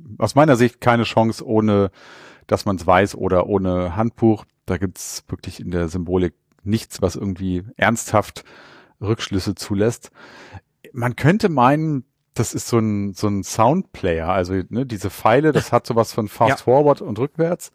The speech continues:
Speaker 2: Ja, stimmt.
Speaker 1: Der rote, äh, Punkt, also das zweite Symbol, könnte so ein Aufnahmeding sein.
Speaker 2: Stimmt.
Speaker 1: Es hat sowas von Kassettenrekorder.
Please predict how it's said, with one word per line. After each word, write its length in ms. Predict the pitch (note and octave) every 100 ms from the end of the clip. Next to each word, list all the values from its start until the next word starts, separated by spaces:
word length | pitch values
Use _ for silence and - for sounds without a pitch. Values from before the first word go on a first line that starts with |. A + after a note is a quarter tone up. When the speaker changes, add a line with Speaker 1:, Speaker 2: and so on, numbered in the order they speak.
| -
Speaker 2:
Ja, 120 | - - _
stimmt. 220 | - A#2+
Speaker 1:
Der 160 | A2+ G#2
rote, 880 | A2+ D3+ - C3+ C3+ C3 C3+ A#2+ B2+
äh, 40 |
Punkt, 380 | - C#3 F3+ -
also 240 | B2 G2 F#2 -
das 140 | -
zweite 260 | - G#2+ A#2+
Symbol, 400 | A2+ G#2 G#2+ G#2
könnte 240 | - G#2
so 80 | G2+
ein 60 | G2
Aufnahmeding 760 | B2+ - C#3 C#3 B2+ C3 C#3
sein. 260 | B2 B2 B2
Speaker 2:
Stimmt. 220 | - C3+ - - -
Speaker 1:
Es 160 | F#2+
hat 140 | C3+ -
sowas 320 | A2 E2+ -
von 420 | - G#2+ G#2 G2+
Kassettenrekorder. 840 | - G#2 A2 F2+ E2+ F2+ F2 A2